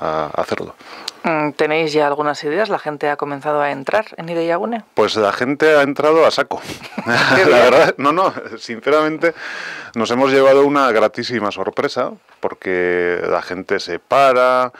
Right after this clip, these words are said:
Speaker 1: eh, apunta cosas, entra, te pide un taco de post-its, "Vengo mañana y te los traigo escritos", y, y bueno, o sea, la verdad es que, aunque ya intuíamos que había cierto interés e inquietud por parte de la gente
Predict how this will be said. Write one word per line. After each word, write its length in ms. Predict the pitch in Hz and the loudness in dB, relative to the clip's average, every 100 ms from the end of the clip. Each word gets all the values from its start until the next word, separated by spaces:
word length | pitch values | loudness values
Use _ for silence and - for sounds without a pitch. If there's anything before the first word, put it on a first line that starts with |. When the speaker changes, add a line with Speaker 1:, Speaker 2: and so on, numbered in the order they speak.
| - - - - | -20 -20 -20 -8
Speaker 1:
eh, 720 | 90 87 87 85 85 82 82 - _ | -4 -2 -2 -2 -2 -4 -6 -10 _
apunta 600 | - 92 - 107 95 95 | -4 -4 -4 -6 -2 -4
cosas, 640 | - 135 - 123 127 123 - - 131 | -2 -4 0 0 2 0 -4 -10 -4
entra, 560 | 123 120 - 117 120 | -4 -4 -4 0 0
te 160 | - 98 | -2 -8
pide 240 | 104 104 | -6 -6
un 100 | 104 | -4
taco 300 | 98 110 104 | -4 -4 -2
de 80 | 101 | -2
post-its, 500 | - 107 - 101 - | -2 -4 -6 -12 -12
"Vengo 320 | 101 110 107 | -6 -4 -2
mañana 520 | 98 101 110 110 104 95 | -4 -4 -4 -4 -4 -4
y 40 | |
te 120 | - | -4
los 160 | 98 - | -4 -4
traigo 340 | 104 104 95 | -2 -2 -2
escritos", 640 | 95 - 135 117 117 127 - - - - - - | -4 -6 -8 -4 -2 -2 -4 -14 -14 -14 -16 -10
y, 880 | - 101 95 92 90 87 85 82 78 76 | -4 -2 0 -2 -2 -2 -2 -4 -6 -6
y 40 | 85 | -4
bueno, 200 | 104 95 | -4 -4
o 40 | |
sea, 280 | 92 90 85 | -4 -2 0
la 100 | 85 | 0
verdad 280 | 90 95 104 | 0 0 0
es 120 | 120 - | -2 -2
que, 180 | 101 - - - - | -6 -6 -16 -12 -4
aunque 300 | 113 110 110 | -2 0 0
ya 120 | 120 | 0
intuíamos 600 | 127 123 131 135 117 - | 0 0 2 2 0 -4
que 100 | 98 | -4
había 300 | 98 107 110 | -2 0 -2
cierto 460 | - 110 - - | -4 -6 -4 -6
interés 480 | 110 104 104 113 113 | -6 -4 -2 -2 -2
e 60 | 104 | -6
inquietud 460 | 98 - 98 120 - | -8 -6 -6 -4 -6
por 140 | 92 | -6
parte 280 | - 101 98 | -6 -4 -2
de 100 | 98 | 0
la 120 | 98 | 0
gente 420 | 95 107 - - | -2 -6 -6 -8